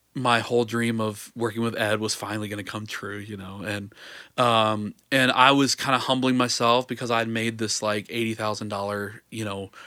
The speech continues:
record that no one cared about and no one bought. And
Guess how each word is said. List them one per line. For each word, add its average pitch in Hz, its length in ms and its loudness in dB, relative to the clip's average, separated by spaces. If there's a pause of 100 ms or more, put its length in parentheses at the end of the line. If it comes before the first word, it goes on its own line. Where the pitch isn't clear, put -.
(120)
record 110 320 0
that 107 120 -6
no 104 200 -4
one 104 180 -4
cared 104 320 -6
about 98 480 -6
and 107 160 -8
no 104 120 -4
one 104 180 -2
bought. 95 420 -8 (560)
And 113 580 0